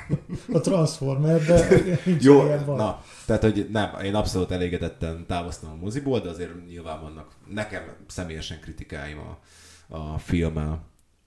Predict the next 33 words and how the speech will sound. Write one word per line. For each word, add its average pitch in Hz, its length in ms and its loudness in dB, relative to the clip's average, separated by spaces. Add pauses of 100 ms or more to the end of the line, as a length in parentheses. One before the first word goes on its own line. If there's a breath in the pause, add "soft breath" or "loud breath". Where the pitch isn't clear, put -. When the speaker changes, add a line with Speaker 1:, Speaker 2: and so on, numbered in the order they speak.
(140)
Speaker 2:
filmélménye 82 640 -2
kapcsolatban, 117 500 -2
de 123 100 0
amúgy 139 380 -2
jó 175 240 4
volt. - 400 -8
Jó 117 140 0
volt. 85 140 2
A 87 120 -8
Barbie-ról 180 520 0
meg 180 180 -8
több - 200 2
forrás 95 440 -4
is - 120 -10
azt 82 220 -8
mondta, 95 500 -10 (440 soft breath)
hogy, 82 720 -4
hogy 82 140 -4
egyébként 101 460 -2
értékelhető 76 840 -4
film. 71 380 -10 (1000 soft breath)
Amire 92 260 -4
így 98 140 0
nem 98 180 0
gondoltam 85 540 2
volna 90 220 2
egy 90 140 -2
olyan 78 240 -4
cím 82 440 -14 (240)
által, 82 480 -10
mint 92 220 -8
hogy 87 280 -10
Barbie. - 300 -10